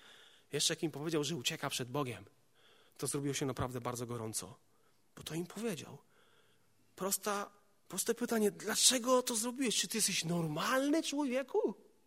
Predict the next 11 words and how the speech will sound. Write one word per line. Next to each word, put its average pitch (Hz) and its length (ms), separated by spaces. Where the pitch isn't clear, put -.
Czy - 80
ty 233 120
się 208 140
nie 185 140
boisz 214 300
swojego 202 420
Boga? 208 440
Nie 156 120
wołasz 220 400
do 254 140
Niego? 269 440